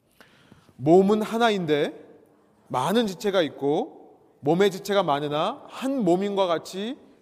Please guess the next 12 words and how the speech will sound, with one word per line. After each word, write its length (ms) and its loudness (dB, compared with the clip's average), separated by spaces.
그리스도도 640 -4
그러하니라. 680 -8
우리가 260 4
유대인이나 800 0
헬라인이나 720 0
종이나 680 -4
자유인이나 760 -4
다 220 2
한 220 -4
성령으로 560 -2
세례를 380 0
받아 460 0